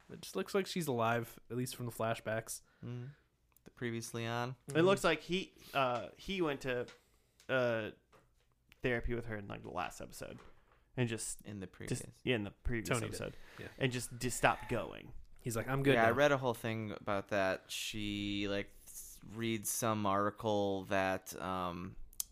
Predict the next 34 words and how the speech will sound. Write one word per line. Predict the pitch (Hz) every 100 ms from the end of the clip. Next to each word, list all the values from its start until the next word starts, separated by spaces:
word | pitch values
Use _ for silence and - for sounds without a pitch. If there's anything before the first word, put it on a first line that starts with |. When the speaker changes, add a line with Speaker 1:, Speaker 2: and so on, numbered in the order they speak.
| - -
Speaker 2:
like, | 92 95 87 - _ _ - -
s-, | - - -
s-, | - - - - - _ _ _ -
that | 104 -
therapy | 113 104 107
doesn't | 101 82
work | 92 98
on | 98 95
sociopaths, | - 110 104 - 113 107 127 120 127 -
and | 95 95
she | - 104
was | 101 101
like, | 98 - - _ _
thinks | - 104 -
that | - 101 92 - _ -
her | 117 101
giving | 98 98 98
him | 98
therapy | - 98 104
this | 101 -
whole | 107
time | - 107
actually | 101 - 107
made | 92 90 90
him | 107 98 95 -
worse | - 113 - - - - - - - -
Speaker 1:
Mm. | 117 107
Speaker 2:
and | - 107 -
more | 107 98 104
criminally | - 113 113 113
<laughs> |
insane. | 120 123 - 156 139 139 147 - - - _
Speaker 3:
Yeah, | 208 214
maybe. | 185 131 156